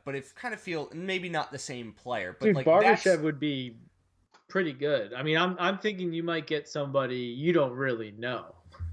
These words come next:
Speaker 1: Yeah,
Speaker 2: <laughs>
Speaker 1: like,
Speaker 2: You know?
Speaker 1: you know,
Speaker 2: Like
Speaker 1: I, I, I think that, but what I'm saying is that's the kind of pool they're swimming in.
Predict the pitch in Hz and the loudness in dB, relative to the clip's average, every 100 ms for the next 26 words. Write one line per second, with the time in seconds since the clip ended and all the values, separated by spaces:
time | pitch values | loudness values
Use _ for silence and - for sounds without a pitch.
0 | - 180 156 160 - 190 185 - - _ | -4 2 4 4 4 4 4 -2 -16 _
1 | - 156 156 147 143 208 202 196 180 - | -8 2 4 6 4 4 4 4 2 2
2 | 147 156 202 214 - 220 - 277 - 220 | 6 6 6 6 6 4 2 -8 -2 0
3 | 196 - _ 190 196 233 226 208 220 190 | 0 -4 _ -4 2 2 2 2 2 2
4 | 156 120 170 214 - 180 - 180 160 143 | -2 2 2 2 -2 -6 -4 -4 -2 -4
5 | - _ - 180 165 139 113 - 143 123 | -6 _ -10 -2 -2 -2 -6 -6 -6 -6
6 | 95 85 65 | -6 -10 -12